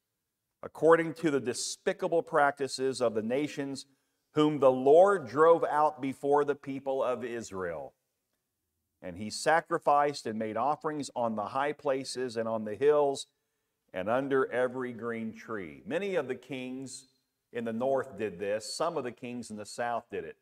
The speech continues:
And what they would do is, instead of wiping out all of the high places, all of the Asherim, all of the different, uh, uh,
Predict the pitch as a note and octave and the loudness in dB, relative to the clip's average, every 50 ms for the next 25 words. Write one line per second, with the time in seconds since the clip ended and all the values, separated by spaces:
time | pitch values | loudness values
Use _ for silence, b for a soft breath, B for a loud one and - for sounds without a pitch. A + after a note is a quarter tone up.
0 | _ - G2+ G2+ G#2 A#2 C3+ C3 - B2 A#2+ A2+ A2+ G2+ G#2+ C#3+ D#3+ D#3 C3 A#2+ | _ -12 -12 -10 -8 -6 -6 -6 -6 -6 -6 -8 -10 -10 -8 -6 -6 -4 -4 -6
1 | A2+ - _ _ _ _ _ _ _ - A2+ A2+ G#2+ A2 A2+ A2 - - C#3 C3 | -6 -10 _ _ _ _ _ _ _ -10 -10 -10 -8 -10 -12 -10 -6 -4 -2 -2
2 | A#2+ G#2 G2 G#2+ A2 B2 C3+ D3 D#3+ D#3 D3+ C#3+ C#3 C3+ C#3 C#3 C3+ B2+ A2+ - | -2 -2 -4 -4 -2 -2 -2 -2 -2 -4 -8 -8 -8 -6 -6 -4 -4 -4 -6 -8
3 | _ - - C3 C#3 C#3+ D3 D3 D3 D2+ F#2 B2+ C3 C3 B2+ B2+ A#2+ A2 F#2 A2+ | _ -4 0 2 2 4 2 2 0 -2 -2 -2 0 0 -2 -2 -6 -8 -12 -12
4 | A2 A2 G2+ - C3 B2 B2+ B2+ - - - D3 C3+ C#3+ C#3+ A#2 - - F2+ - | -12 -12 -10 -8 -6 -6 -6 -6 -10 -8 -6 -6 -6 -4 -6 -10 -12 -16 -18 -18
5 | - - G#2+ A#2+ C3 C3+ C#3 C#3 C3+ B2 B2 B2+ B2+ B2 A2+ A#2+ - - C#3 C3 | -14 -8 -4 -2 0 0 0 0 -2 -4 -6 -8 -8 -8 -10 -10 -12 -12 -10 -8
6 | B2+ A#2+ A2+ G2+ G2 F2+ F2 F2+ A2 B2+ C#3 C#3+ C#3+ C3+ A#2+ A#2+ B2+ A#2 A2+ - | -6 -6 -6 -8 -10 -12 -10 -6 -4 -2 -2 0 -2 -4 -4 -4 -4 -4 -4 -6
7 | _ _ _ _ _ _ _ G2 G2 C3+ D3 C#3 - C#3 C3 B2 A#2+ _ _ _ | _ _ _ _ _ _ _ -6 -2 -2 -2 -2 -4 -6 -8 -8 -10 _ _ _
8 | A#2+ - G#2+ G#2+ G#2 G2 G2 F#2+ F#2+ F2+ _ _ _ _ _ _ _ - - G2+ | -14 -10 -8 -6 -6 -6 -6 -8 -8 -10 _ _ _ _ _ _ _ -8 -6 -4
9 | G2 G2 F#2+ F#2 E2+ | -4 -4 -4 -4 -6